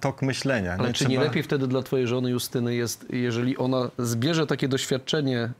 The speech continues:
Speaker 2: nawet kosztem dyskomfortu takiego zawodowego, żeby być w przyszłości lepszym trenerem na
Speaker 1: Pod
Speaker 2: tej,
Speaker 1: względem
Speaker 2: na tym
Speaker 1: menedżerskim
Speaker 2: najwyższym,
Speaker 1: tak,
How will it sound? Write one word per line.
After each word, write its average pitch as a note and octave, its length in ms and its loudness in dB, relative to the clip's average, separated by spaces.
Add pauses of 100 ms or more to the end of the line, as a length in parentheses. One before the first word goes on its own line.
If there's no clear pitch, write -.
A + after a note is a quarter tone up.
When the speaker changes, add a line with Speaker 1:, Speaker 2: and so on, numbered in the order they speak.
(160)
Speaker 2:
nawet B2+ 580 0
kosztem C#3+ 480 0
dyskomfortu C3 760 0
takiego B2 400 -2
zawodowego, A#2+ 680 0
żeby C#3 260 2
być D3 240 0
w - 40 -12
przyszłości C#3+ 640 -2 (340)
lepszym D#3 420 0
trenerem C#3+ 520 2
na C3 80 2
Speaker 1:
Pod C3 100 4
Speaker 2:
tej, A#2+ 100 4
Speaker 1:
względem D#3 380 4
Speaker 2:
na D3 60 4
tym C#3+ 80 2
Speaker 1:
menedżerskim D3 580 2
Speaker 2:
najwyższym, C#3 180 2
Speaker 1:
tak, C#3+ 240 2